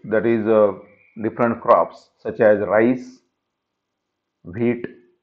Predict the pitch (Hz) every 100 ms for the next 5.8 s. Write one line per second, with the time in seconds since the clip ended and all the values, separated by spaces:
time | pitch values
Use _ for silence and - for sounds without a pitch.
0 | _ 113 107 117 123 110 110 - _ -
1 | 104 101 104 104 117 104 87 90 78 78
2 | _ 120 127 143 139 139 240 - - _
3 | _ _ _ 113 117 - - 104 - -
4 | _ _ _ _ _ _ _ 113 110 87
5 | - 120 110 113 101 101 110 _